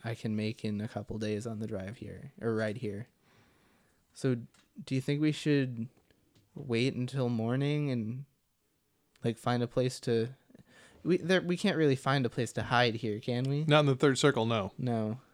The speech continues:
Speaker 2: This, this is already pretty ritzy territory.
Speaker 1: Okay.
Speaker 2: And in fact, you, you kinda see them closing the gates behind you as you get in here. So,
Speaker 1: Oh,
Speaker 2: um,
Speaker 1: nice.
Speaker 2: you know, you, you,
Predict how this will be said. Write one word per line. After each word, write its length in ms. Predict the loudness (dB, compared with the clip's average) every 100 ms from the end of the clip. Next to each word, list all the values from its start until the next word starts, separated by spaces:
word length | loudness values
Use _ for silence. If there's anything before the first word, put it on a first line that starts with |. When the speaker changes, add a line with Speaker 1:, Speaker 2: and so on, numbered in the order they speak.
| _ _ _ -20 -4
Speaker 2:
This, 160 | 0 0
this 260 | 4 4 6
is 80 |
already 380 | 8 8 8 6
pretty 220 | 4 0
ritzy 280 | 2 0 -2
territory. 520 | 0 0 0 -6 -8 _ _ _ -20 -20 _ _ _ _ _ _ _ _ -20 _ _ _ -20 _ -6
Speaker 1:
Okay. 260 | -6 0 6
Speaker 2:
And 80 | 8
in 80 | 10
fact, 260 | 8 6
you, 180 | 6 4
you 520 | 2 2 4 4 0 -8 -12 -12 -10 4
kinda 240 | 8 8
see 180 | 8 6
them 180 | 6 4
closing 400 | 6 6 6 4
the 80 |
gates 260 | 4 0 0
behind 380 | -2 0 2 2
you 180 | 2 2
as 120 | 0
you 80 | 0
get 180 | 0 2
in 120 | 2
here. 300 | 4 2 0 -8 -20 -20 -20 _
So, 440 | 0 4 6 6 4
Speaker 1:
Oh, 100 | 2
Speaker 2:
um, 320 | 2 4 2
Speaker 1:
nice. 300 | -2 -12 -18 _ _ _ _ _ -8
Speaker 2:
you 160 | 0 2
know, 100 | 2
you, 160 | 0
you, 540 | -2 -2 0 2 2